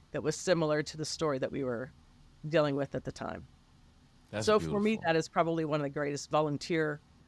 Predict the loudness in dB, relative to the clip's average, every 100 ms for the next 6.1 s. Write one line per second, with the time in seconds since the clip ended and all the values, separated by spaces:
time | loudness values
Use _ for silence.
0 | _ 0 2 2 0 2 2 0 -4 -4
1 | -4 -6 -6 -8 -12 -20 -20 -20 -20 -20
2 | -20 -20 -10 -4 -2 -2 -8 -16 -14 -6
3 | -4 -4 -6 -4 -2 -2 -2 -2 -2 0
4 | 4 4 2 -4 -4 -2 0 0 0 -2
5 | -8 -8 -2 -2 -2 -6 -4 -4 -2 -6
6 | -6